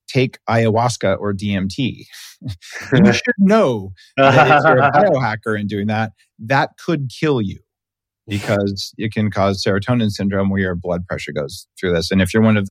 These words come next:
Speaker 1: the jungle shamans who listens to this, who's trained with the Shipibo people or something, you know who you are. You should also ask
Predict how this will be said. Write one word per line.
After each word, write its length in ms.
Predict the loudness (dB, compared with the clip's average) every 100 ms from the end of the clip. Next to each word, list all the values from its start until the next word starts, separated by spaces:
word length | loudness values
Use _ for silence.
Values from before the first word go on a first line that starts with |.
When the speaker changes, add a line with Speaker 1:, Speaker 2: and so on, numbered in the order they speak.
| -2
Speaker 1:
the 180 | 0 2
jungle 460 | 2 2 2 0
shamans 720 | 0 -2 -2 -2 -2 -4 -6 -6
who 80 | -4
listens 380 | -4 -6 -8 -6
to 100 | -4
this, 240 | -2 -2
who's 260 | -4 -6 -6
trained 360 | -2 0 0
with 120 | -2
the 80 | -6
Shipibo 420 | -12 -8 -4 -4
people 380 | -2 0 0 -2 -4
or 120 | -8
something, 540 | -6 -8 -4 -2 -2
you 140 | 0 0
know 100 | 2
who 80 | 2
you 160 | 2
are. 200 | 2 -2 -4 _ _ _ _ _ _
You 120 | 0
should 180 | 2 2
also 320 | 2 0 -2
ask 300 | -2 -2 -4